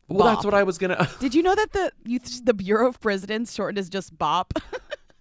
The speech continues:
Speaker 1: The Bureau of Prisons.
Speaker 2: It's like, "bop, exclusively <laughs> don't in touch."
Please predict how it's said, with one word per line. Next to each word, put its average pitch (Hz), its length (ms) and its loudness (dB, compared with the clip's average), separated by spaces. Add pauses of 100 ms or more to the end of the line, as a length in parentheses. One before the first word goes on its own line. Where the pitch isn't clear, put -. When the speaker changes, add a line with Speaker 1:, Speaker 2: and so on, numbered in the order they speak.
Speaker 1:
The 131 80 -4
Bureau 117 380 -2
of 113 140 -10
Prisons. 110 680 -8
Speaker 2:
It's 240 160 -14
like, 233 160 -8 (240)
"bop, 240 460 2
exclusively 254 680 -6
<laughs> - 240 -16
don't - 260 -6
in - 100 -4 (280)
touch." - 400 -14